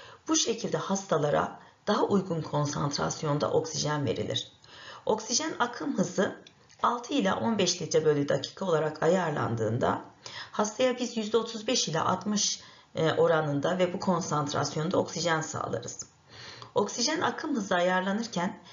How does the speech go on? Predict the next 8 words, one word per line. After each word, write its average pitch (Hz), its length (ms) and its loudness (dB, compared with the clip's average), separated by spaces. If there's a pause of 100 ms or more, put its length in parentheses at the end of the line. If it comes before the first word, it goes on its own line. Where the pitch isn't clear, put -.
(320)
rezervuarın, 226 1000 2
yani 185 280 4
şuradaki 202 600 0 (280)
torbanın, 170 720 2 (100)
bu 120 80 -4
torbanın 151 540 0
kollebe 208 460 2
olmamasına, 185 800 0